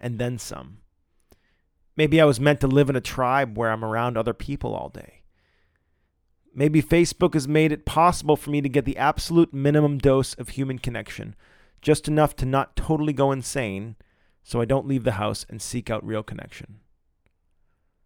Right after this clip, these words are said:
Maybe I've forgotten how good it feels to be in community,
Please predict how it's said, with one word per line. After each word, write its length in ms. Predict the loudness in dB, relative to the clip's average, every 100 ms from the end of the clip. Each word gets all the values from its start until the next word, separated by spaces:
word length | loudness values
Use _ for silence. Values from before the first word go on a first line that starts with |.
| _ _ -2
Maybe 280 | 4 6 6
I've 140 | 6
forgotten 460 | 2 6 8 8 4
how 120 | 0
good 220 | 4 4
it 100 | 4
feels 460 | 2 0 6 6 6
to 100 | 0
be 240 | 2 2
in 120 | 0 -4
community, 680 | -2 2 2 2 -4 -10